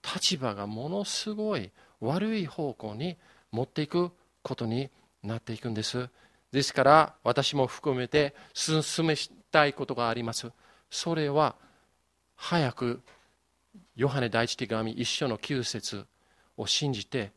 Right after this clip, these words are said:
自分がもし勝手に決めつけて、「あの人はこうでこうで」って、こう、それがあるんだったら、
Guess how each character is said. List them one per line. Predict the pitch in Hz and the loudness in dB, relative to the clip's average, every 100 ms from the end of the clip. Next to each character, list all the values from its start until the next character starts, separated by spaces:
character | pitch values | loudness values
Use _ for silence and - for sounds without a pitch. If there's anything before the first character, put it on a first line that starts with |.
| _ _ _ | _ _ _
自 | 107 143 | -6 -4
分 | 147 151 147 | 0 0 0
が | 131 | 4
も | 151 | 4
し | - 156 123 _ - | 4 0 -2 _ 0
勝 | 147 - _ | 0 0 _
手 | 143 | 2
に | 147 151 131 | 4 4 0
決 | - 135 | -2 0
め | 135 | 0
つ | - | -2
け | 127 | -2
て、 | - 139 120 - _ _ _ | 2 2 0 -6 _ _ _
「あ | 107 117 156 | 0 2 0
の | 180 | -2
人 | - 202 | 0 -2
は | |
こ | 190 190 180 | -2 -4 -6
う | |
で | 175 | -6
こ | 175 170 | -6 -4
う | |
で」 | 175 165 | -4 -6
っ | |
て、 | 131 | -8
こ | - 175 151 | -2 -2 0
う、 | |
そ | - 160 | -2 0
れ | 180 | 2
が | 180 165 147 | 2 2 2
あ | 180 | 0
る | 160 | -2
ん | 143 | -2
だ | 127 | -2
っ | 117 | -4
た | - 117 | -6 0
ら、 | 135 | 2